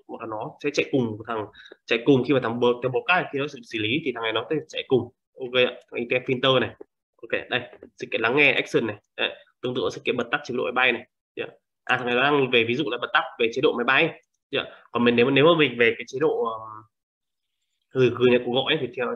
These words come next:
thì, thì nó sẽ gác. Ok ạ. Không nhận bất kỳ thằng bảo này. Đấy, đây, broadcast này, nói chung là cái tên này mọi người nhé. Đây, đây chính là cái tên class của nó này. Chưa? Ok, đấy.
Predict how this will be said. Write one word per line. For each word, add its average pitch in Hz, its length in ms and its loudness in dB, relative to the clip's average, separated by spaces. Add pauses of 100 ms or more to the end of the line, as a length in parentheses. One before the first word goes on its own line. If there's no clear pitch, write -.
(120)
thì, 123 80 -4 (180)
thì 120 100 -2
nó 110 100 -2
sẽ 139 120 -6
gác. 160 180 2 (500)
Ok 123 140 -14
ạ. 120 180 -2 (800)
Không 127 140 -2
nhận 107 100 -4
bất 147 140 -6
kỳ 117 160 2
thằng 120 140 -6
bảo 107 200 0
này. 147 140 2 (1000)
Đấy, 123 140 0 (260)
đây, 143 140 2 (440)
broadcast 135 380 4
này, 131 300 -2
nói 123 160 -4
chung 147 100 0
là 127 80 0
cái 135 100 -4
tên 147 120 4
này 131 60 2
mọi 120 100 0
người 117 100 4
nhé. 127 220 -2 (180)
Đây, 117 140 0 (240)
đây 143 180 2
chính 156 100 2
là 139 60 4
cái 147 160 2
tên - 80 -2
class 131 220 4
của 127 80 0
nó 107 120 -2
này. - 140 -2 (480)
Chưa? - 220 -4 (580)
Ok, 117 380 -4 (360)
đấy. 120 140 2